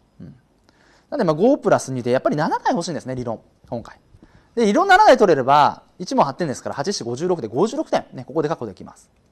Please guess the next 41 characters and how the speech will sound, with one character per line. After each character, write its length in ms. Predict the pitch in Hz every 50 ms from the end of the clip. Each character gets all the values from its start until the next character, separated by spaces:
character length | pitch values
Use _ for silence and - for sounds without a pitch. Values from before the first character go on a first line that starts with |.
| _ -
ね。 100 | - - _ _ _ _ _ _ _ _ _ _ _ _ _ _ _ _ - _ - - - - - - - - - - -
ま 80 | 311 -
あ、 20 |
か 100 | - 370
な 80 | 349 147
り 60 | 123
大 140 | 123 131 131
き 140 | - 127
い 20 | 104
で 100 | - -
す 80 | -
ね。 120 | - - - - - - - _ _ - - - _ _ _ _ _ _ _ _ _ _ _ _ _ _ _ _ _ _ -
で、 200 | - 180 202 196 165
え 420 | 175 165 160 156 151 151 147 143
ー、 140 | 139 139 120 - _ _ _ _
ま 120 | - - 240
あ、 40 | 202
一 140 | 190 -
つ 80 | - -
ね、 80 | 226 202
取 140 | 185 175
り 60 | 190 208
扱 220 | 202 - - 240
い 60 | 233
と 100 | 220 233
し 60 | 226
て 140 | - 233 233
皆 160 | 220 214 233
さ 140 | 233 220 196
ん 100 | 170 156
で 80 | 147 131
す 100 | - 131
ね、 220 | 131 139 143 135
気 160 | 139 - -
に 60 | 156 160
な 100 | 175 175
る 400 | 165 147 143 139 131 127 127 120
と 80 | 131
こ 140 | - - 135
ろ 120 | 131 120
は、 400 | 117 113 123 135 131 117 92 -